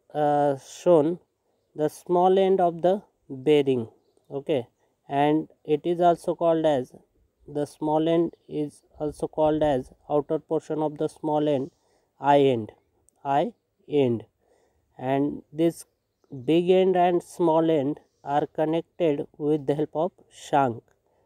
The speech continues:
or it is also called as a body of the connecting rod,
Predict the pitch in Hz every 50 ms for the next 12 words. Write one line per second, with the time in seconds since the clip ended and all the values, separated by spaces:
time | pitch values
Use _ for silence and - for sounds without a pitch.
0 | _ _ - 147 147 151 156 175 170 156 - 180 170 175 170 170 160 - 170 -
1 | - 160 156 151 147 143 143 139 139 165 202 262 - - 156 147 156 147 143 143
2 | 147 147 147 143 139 139 170 190 254 - _ _ - 156 147 139 135 120 _ -
3 | - 123 117 110 113 113 110 107